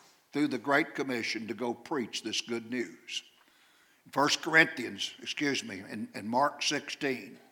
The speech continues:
I better give you First Corinthians fifteen, one to four.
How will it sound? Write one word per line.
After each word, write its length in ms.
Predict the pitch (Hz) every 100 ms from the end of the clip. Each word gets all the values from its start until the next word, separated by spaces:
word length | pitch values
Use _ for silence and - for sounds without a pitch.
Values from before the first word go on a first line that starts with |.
| _ _ _
I 40 | -
better 220 | 156 135
give 240 | 117 131
you 80 | 113
First 360 | 104 131 117 -
Corinthians 560 | 135 123 - 101 85
fifteen, 640 | - 120 110 - 120 107 98
one 200 | 104 95
to 80 | 98
four. 360 | 98 87 87